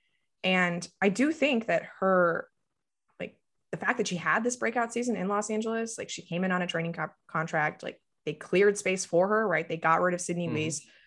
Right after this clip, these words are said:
Speaker 1: Simone Augustus decides to retire and specifically says, like, "I'm looking at players like Nia Coffey and Bria Holmes and seeing, like,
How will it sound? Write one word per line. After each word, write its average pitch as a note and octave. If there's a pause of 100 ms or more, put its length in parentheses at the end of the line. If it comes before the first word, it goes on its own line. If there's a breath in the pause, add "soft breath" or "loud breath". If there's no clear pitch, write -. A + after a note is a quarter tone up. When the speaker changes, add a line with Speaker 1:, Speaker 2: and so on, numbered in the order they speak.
Speaker 1:
Simone F#3+
Augustus F3+
decides E3
to E3
retire D#3+
and D#3+
specifically G3+
says, F#3+
like, E3
"I'm E3
looking F#3+
at E3
players E3
like D#3
Nia E3+
Coffey E3+
and D#3+
Bria E3
Holmes E3
and D#3
seeing, E3
like, D#3